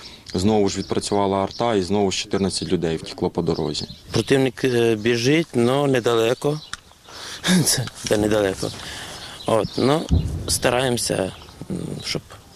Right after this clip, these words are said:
Speaker 2: все було, все було Україна. І лізуть, ми відбиваємося, потім ми ліземо, вони відбиваються. Така рулетка. Жизнь, да, для когось життя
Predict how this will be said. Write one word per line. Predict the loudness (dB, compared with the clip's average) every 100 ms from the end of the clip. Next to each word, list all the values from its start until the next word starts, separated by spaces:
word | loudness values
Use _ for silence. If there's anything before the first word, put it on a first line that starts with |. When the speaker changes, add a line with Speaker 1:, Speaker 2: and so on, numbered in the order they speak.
| -14 -8 -2 -2 2
Speaker 2:
все | 2
було, | 4 4 4 4 2 0 -4 -12 -16 -10
все | -2 0
було | 2 2
Україна. | 4 2 2 2 2 0 -4 -6 -2 2 2
І | 2 2
лізуть, | 0 2 2 2 0 2
ми | 2 2
відбиваємося, | 2 2 2 2 0 0 0
потім | 0 0 2 4
ми |
ліземо, | 4 2 0 2
вони | 4 4
відбиваються. | 2 0 2 2 0 -4 -8 -10 -12 -14 -16 -16 -16 -18 -16
Така | 0 2
рулетка. | 2 2 0 -2 -8 -10 -18 -16 -14 -16 -16 -18 -18 -12 -4
Жизнь, | 0 0 0 -2 -4 -6 -8 -14 -18 -10 -10 -10 -12 -14 -16 -16 -16 -8 -2
да, | 0 0
для | 0 0
когось | 2 2 0
життя | -2 -2 -4